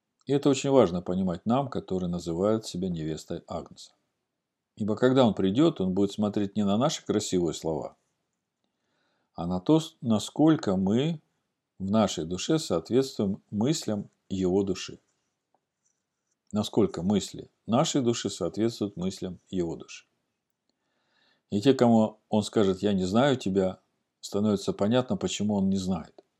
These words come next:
Потому что мысли, мысли души Иешуа Машиаха не совпадают с мыслями души такого человека. Самое печальное в этой ситуации, что то, что эта дева тоже ждала своего жениха, как и все остальные,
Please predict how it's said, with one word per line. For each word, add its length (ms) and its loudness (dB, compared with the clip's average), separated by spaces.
Потому 320 -2
что 160 -4
мысли, 500 0
мысли 320 2
души 560 2
Иешуа 420 -4
Машиаха 540 -2
не 120 0
совпадают 560 4
с 60 -12
мыслями 380 -2
души 280 -6
такого 360 -8
человека. 460 -14
Самое 340 2
печальное 460 4
в 60 4
этой 200 2
ситуации, 640 -4
что 640 -6
то, 260 6
что 280 -4
эта 200 -4
дева 420 2
тоже 260 2
ждала 300 2
своего 280 -2
жениха, 480 -2
как 280 -8
и 60 -4
все 280 -2
остальные, 640 -4